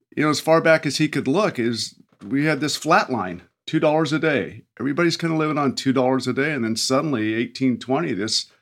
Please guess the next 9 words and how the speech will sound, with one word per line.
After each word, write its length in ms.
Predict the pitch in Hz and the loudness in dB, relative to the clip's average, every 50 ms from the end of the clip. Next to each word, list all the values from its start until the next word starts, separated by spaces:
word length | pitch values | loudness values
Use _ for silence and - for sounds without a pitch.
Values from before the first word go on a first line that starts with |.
| _ _ _ _ _ _ - | _ _ _ _ _ _ -8
this 160 | 127 120 - | -6 -6 -4
horizontal 580 | - 147 147 139 127 113 123 123 151 196 170 - | -2 0 0 0 2 2 2 2 2 0 -2 -4
curve 400 | - - 117 110 113 110 104 - - - - - _ _ _ - | -4 -2 -2 0 0 -2 -6 -10 -16 -20 -20 -20 _ _ _ -14
starts 340 | - - - 139 135 127 | -10 -2 2 2 2 2
to 80 | - 131 | 0 -2
go 180 | 113 139 139 131 | 0 2 2 2
vertical. 540 | 104 107 139 180 214 190 131 - - - _ _ _ - - _ _ _ _ _ _ _ _ - | 4 4 4 4 4 2 -2 -6 -10 -16 _ _ _ -20 -20 _ _ _ _ _ _ _ _ 0
And, 380 | - 131 127 120 120 120 113 120 | 2 4 4 6 4 4 4 4
uh, 240 | 117 113 113 113 | 4 2 2 0